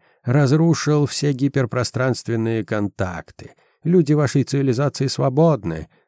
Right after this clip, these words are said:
Мне все равно не по силам воспользоваться этой живой сетью, построенной врагом. Но я создам свою. Боевые станции, корабли, искины, системы управления. Крохотная империя моего врага и ваши мелкие страны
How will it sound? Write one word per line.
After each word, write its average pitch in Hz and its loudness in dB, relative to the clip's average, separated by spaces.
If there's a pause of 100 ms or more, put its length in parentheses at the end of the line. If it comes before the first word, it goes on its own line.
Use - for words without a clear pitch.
(120)
Мне 104 0
все 117 -4
равно 110 0
не 113 0
по 113 -2
силам 180 0
воспользоваться 98 -2
этой 104 0
живой 101 0
сетью, 104 -4 (240)
построенной 107 0
врагом. 90 -2 (340)
Но 165 4
я 131 2
создам 107 0
свою. 104 -4 (320)
Боевые 151 4
станции, 101 -4
корабли, 135 0
искины, 160 0
системы 170 2
управления. 151 2 (320)
Крохотная 160 4
империя 127 2
моего 117 2
врага 101 2
и 110 2
ваши 104 -2
мелкие 110 0
страны 123 0